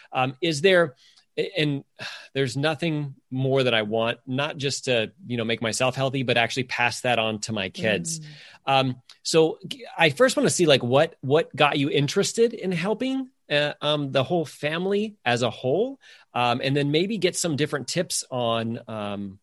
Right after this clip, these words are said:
Speaker 1: you know, kids who might be picky eaters, or, or how
Speaker 2: Ah.
Speaker 1: can you implement these tactics with your kids?
Speaker 2: Oh, that's a good one. Um, so like I said, when I started my career, I started at the V A, and we had a lot, at that time, it was,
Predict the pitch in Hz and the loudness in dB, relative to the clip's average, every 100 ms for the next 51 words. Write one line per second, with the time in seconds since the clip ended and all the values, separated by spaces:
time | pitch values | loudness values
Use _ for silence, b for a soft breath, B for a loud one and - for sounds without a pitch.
0 | _ 120 110 101 135 127 117 110 113 - | _ -8 -8 -2 -4 -2 -2 -2 -4 -8
1 | 135 143 139 127 123 120 117 110 107 - | -8 -6 -4 -2 0 0 0 -4 -4 -4
2 | 110 104 139 147 147 147 131 123 117 b | -4 -2 0 -2 0 -2 0 0 -4 b
3 | - 151 131 131 117 117 - 117 107 113 | -4 0 2 2 2 -2 -2 -2 -2 -6
4 | - 113 101 95 - 120 92 - - - | -8 -10 -10 -12 -8 -8 -8 -14 -12 -6
5 | 170 160 165 165 - 143 135 143 b b | -4 -4 -6 -6 -6 -6 -8 -12 b b
6 | b b 180 180 180 175 175 175 175 220 | b b 10 12 12 12 10 6 6 10
7 | 202 202 196 196 - 196 208 233 190 175 | 12 12 12 8 6 2 6 8 8 8
8 | 190 214 196 170 160 - 170 156 - 156 | 6 8 8 6 0 4 6 6 6 6
9 | 147 151 147 156 151 160 214 214 170 165 | 4 2 0 4 6 8 8 6 2 2
10 | 185 156 170 170 185 190 214 - 147 151 | 4 6 8 8 8 8 6 6 2 2
11 | 156 - 151 | 0 -2 -4